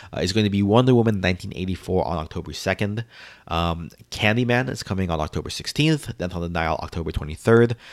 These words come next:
Um, and then apparently, in front of New Mutants, the Black Widow trailer is still showing November sixth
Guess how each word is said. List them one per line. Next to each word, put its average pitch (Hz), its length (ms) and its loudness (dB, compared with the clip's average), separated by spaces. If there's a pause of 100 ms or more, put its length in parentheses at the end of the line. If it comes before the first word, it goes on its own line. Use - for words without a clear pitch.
(300)
Um, 90 140 0
and 95 80 2
then 101 80 4
apparently, 139 640 0
in 107 80 -6
front 104 140 -6
of 95 100 -4
New 95 100 -2
Mutants, 104 360 -4
the - 100 -8
Black 87 380 -2
Widow 92 260 2
trailer 113 380 2
is - 200 0
still 95 200 -4
showing 92 320 -2
November 82 340 -2
sixth - 460 -4